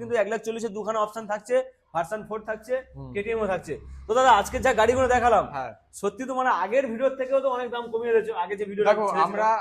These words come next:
Speaker 2: আমরা যে গাড়িগুলো আজকে দাম দেখালাম, আশা করছি এর উপরে আর দাম কেউ কম দিতে পারবে না।
Speaker 1: আচ্ছা।
Speaker 2: কারণ এই যে দাম দিছি, কন্ডিশন অনুযায়ী দাম দিছি, এর উপরে যদি কেউ কন্ডিশন অনুযায়ী কেউ দাম কম দিয়ে দেখাক,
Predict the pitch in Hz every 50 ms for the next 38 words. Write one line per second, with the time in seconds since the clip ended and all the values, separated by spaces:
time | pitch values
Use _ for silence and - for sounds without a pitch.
0 | - - 165 190 208 214 226 208 202 214 208 180 180 202 208 220 220 214 190 190
1 | 208 190 214 196 190 190 202 214 214 214 214 214 202 196 208 247 - _ _ _
2 | _ _ _ _ _ _ _ _ _ - 156 190 - 247 240 269 262 262 - 294
3 | 302 302 302 269 - - _ - 202 240 254 247 247 247 269 269 269 262 226 202
4 | 214 220 233 226 254 262 254 262 220 226 214 220 233 226 208 185 185 175 170 151
5 | 120 107 - _ _ 139 143 139 - - 117 - - 190 202 233 247 240 233 -
6 | - 196 208 240 214 220 226 240 240 254 226 277 294 311 311 - - _ _ _
7 | _ _ _ _ _ _ _ _ _ - 175 208 240 240 254 262 285 285 285 277
8 | 294 285 285 285 277 262 269 247 190 254 302 294 254 - - 214 233 247 254 254
9 | 254 262 254 254 254 - 233 240 247 247 262 262 262 262 262 262 254 269 269 247
10 | 202 214 233 247 233 240 247 247 247 254 269 254 247 247 285 277 -